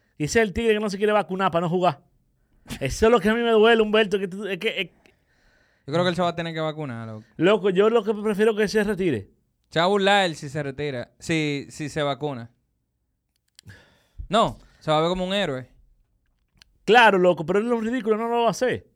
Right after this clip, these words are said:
Speaker 1: Es que no lo va a hacer.
Speaker 2: Bueno.
Speaker 1: A él le importa mucho más la imagen de él, de, de Mahatma Gandhi, de no sé qué, de, de, de toda
Speaker 2: Pero,
Speaker 1: esa basura.
Speaker 2: pero, pero vamos a hablar de eso. Porque está, yo creo que él ha demostrado algo, loco.
Speaker 1: ¿Qué ha demostrado?
Speaker 2: Que son unos ridículos, viejo.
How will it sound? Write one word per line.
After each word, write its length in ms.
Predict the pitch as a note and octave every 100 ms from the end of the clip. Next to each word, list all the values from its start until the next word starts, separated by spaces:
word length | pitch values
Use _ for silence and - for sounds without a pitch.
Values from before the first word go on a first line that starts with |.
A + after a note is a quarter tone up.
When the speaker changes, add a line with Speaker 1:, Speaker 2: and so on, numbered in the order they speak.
| _ _ _
Speaker 1:
Es 120 | D3
que 100 | C3+
no 80 | A3
lo 80 | A3+
va 60 | A3
a 20 |
hacer. 360 | F3+ A3 A#2+ - _ _ _ _ - -
Speaker 2:
Bueno. 180 | G#2+ C3
Speaker 1:
A 40 |
él 60 | F#3
le 60 |
importa 320 | G#3+ A#3 A3+ A3
mucho 280 | G#3+ G#3
más 200 | G#3 A3 A3
la 60 |
imagen 340 | G3+ G3+ G#3 G#3+
de 200 | G#3 G#3+
él, 220 | D#3+ A#2
de, 220 | C3+ C3+
de 100 | C#3
Mahatma 320 | C#3+ E3 G3+
Gandhi, 300 | E3 G3 G3
de 200 | E3 D#3
no 80 | D3
sé 140 | C#3 C3+
qué, 200 | G3 F#3
de, 200 | D3+ B2
de, 140 | B2
de 420 | A#2 A#2+ B2+ A2+
toda 120 | G#2+ B2
Speaker 2:
Pero, 120 | D3
Speaker 1:
esa 140 | A3
basura. 420 | F#3+ C#3+ G#3 E3+
Speaker 2:
pero, 60 | B2+ -
pero 80 |
vamos 200 | C3 C#3
a 40 | D#3
hablar 220 | D#3 D#3
de 80 | F3
eso. 220 | F3+ F#3+ _ _ _ _ _
Porque 160 | - C#3+
está, 440 | C3+ C#3+ D3+ - _ _ _
yo 120 | D3
creo 200 | C3+ D3
que 220 | D3 D3+ D3+
él 220 | D3 -
ha 100 | C#3+
demostrado 480 | D3 D3 C3+ C#3 C#3
algo, 240 | C#3+ A#2+
loco. 340 | A#2+ A#2 G#2 - -
Speaker 1:
¿Qué 120 | F3
ha 60 |
demostrado? 500 | F#3+ D#3+ C3 G#2+ E2+ - _ - - - - - _ _ _
Speaker 2:
Que 140 | C#3+ C#3+
son 140 | E3
unos 160 | F3+ E3+
ridículos, 480 | D3+ C3+ A2 A#2+ A2+
viejo. 280 | G#2+ A2